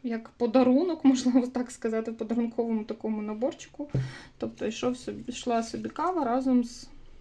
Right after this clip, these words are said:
кавовою чашкою. Ну, досить така непогана чашка. І досить багато рослиночок кави, як бачите. Тут цілий ліс. Цей ліс так зростати не може, тому що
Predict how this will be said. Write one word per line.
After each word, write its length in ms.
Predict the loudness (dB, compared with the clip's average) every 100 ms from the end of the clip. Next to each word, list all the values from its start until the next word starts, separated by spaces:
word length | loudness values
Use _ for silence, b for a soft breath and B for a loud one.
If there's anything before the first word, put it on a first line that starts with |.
| -14
кавовою 500 | -6 -4 -4 -4 -8
чашкою. 480 | -8 -12 -12 -18 -14 -14 -16 -20 -20 -20 -20 -20 -20 -20 -20 -10 -6 -6 -8 -12
Ну, 60 | -14 -16 -16 -14 -14 -14 _ -6
досить 280 | -6 -6 -14
така 200 | -10 -8
непогана 540 | -6 -8 -8 -8 -10
чашка. 380 | -12 -12 -12 -14 -16 B B -2 B -4 -4
І 140 | -6 -8 -4
досить 560 | -4 -2 -6 -4 -6
багато 420 | -6 -2 -2 -2
рослиночок 580 | -6 -4 -2 -2 -4 -8
кави, 340 | -8 -10 -8 -12
як 100 | -12
бачите. 340 | -14 -14 -12 -12
Тут 340 | -10 -10 -14
цілий 460 | -14 -4 -2 0 -2
ліс. 400 | -4 -12 -14 -20 -20 -20 -20 -20 -20 _ _ _ _ -6
Цей 200 | -4 -2
ліс 200 | -4 -4
так 220 | -6 -6
зростати 560 | -8 -10 -8 -10 -8
не 100 | -8
може, 340 | -4 -4 -4 -6
тому 300 | -4 -2 -2
що 300 | -4 -10